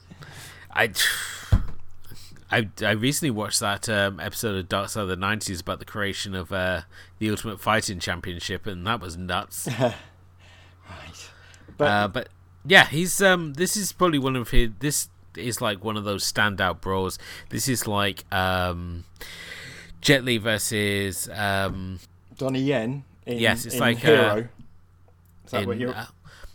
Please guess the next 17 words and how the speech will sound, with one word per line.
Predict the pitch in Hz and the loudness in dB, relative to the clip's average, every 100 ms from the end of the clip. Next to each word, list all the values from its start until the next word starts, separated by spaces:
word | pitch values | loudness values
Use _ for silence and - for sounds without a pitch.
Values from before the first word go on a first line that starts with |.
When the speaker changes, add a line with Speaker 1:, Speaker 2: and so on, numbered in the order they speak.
| - - - | -20 -12 -8
Speaker 1:
no, | 113 151 165 143 | 4 8 8 8
I'm | 131 | 4
thinking | 131 143 - 117 | -2 -4 -4 -4
Once | 120 - | -4 0
Upon | 120 | 0
a | |
Time | 113 113 104 | 0 -2 -6
in | 101 | -6
China | - 107 101 98 | -4 -2 -2 4
Speaker 2:
Oh, | 185 196 | 8 8
Speaker 1:
two. | 131 | 10
Speaker 2:
God, | 208 156 | 10 10
yes, | 147 175 - - | 8 6 4 2
yes. | 147 170 - | 4 4 4
Oh | 175 | 0
my | 160 | 2
God, | 113 | 4